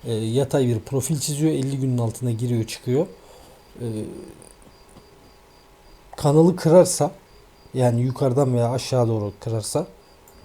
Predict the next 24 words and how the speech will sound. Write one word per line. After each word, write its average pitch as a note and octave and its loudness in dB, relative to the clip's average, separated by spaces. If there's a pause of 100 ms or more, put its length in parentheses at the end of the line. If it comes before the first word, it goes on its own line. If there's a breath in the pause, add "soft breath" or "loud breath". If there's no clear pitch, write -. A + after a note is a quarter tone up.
(100)
kanalı, A#2+ 0
e, A#2+ -2
aşağı D3+ 0
kırılımda C3+ 0
tabii C3 -2 (580 loud breath)
iki D#3 -4
sıfır C#3+ -4
altılara D3 2
kadar C3+ 2
bir C3 -4
gevşeme, C3 2 (540 loud breath)
e, C3 0
görülebilir. C#3 4
Onu C3+ -2
söyleyeyim. C3+ -2
Yukarı D#3 4
kırılırsa A2+ -2
da F#3 4 (520 loud breath)
artık C3+ -4
herhalde C3+ 2
o D3 2
saatten B2 -2
sonra, C3 0 (120)
e, A#2+ 0